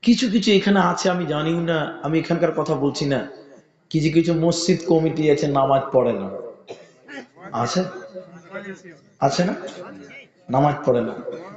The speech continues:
কিছু কিছু মসজিদের কমিটি এমন তৈরি হয়েছে, শুধু শুক্রবার দিন যায়, আর ছ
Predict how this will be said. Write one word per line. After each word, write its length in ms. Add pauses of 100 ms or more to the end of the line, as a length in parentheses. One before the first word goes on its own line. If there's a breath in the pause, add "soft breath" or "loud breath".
কিছু 240
কিছু 260
মসজিদের 580
কমিটি 420
এমন 260
তৈরি 400
হয়েছে, 560
শুধু 300
শুক্রবার 680
দিন 240
যায়, 220 (140)
আর 500
ছ 120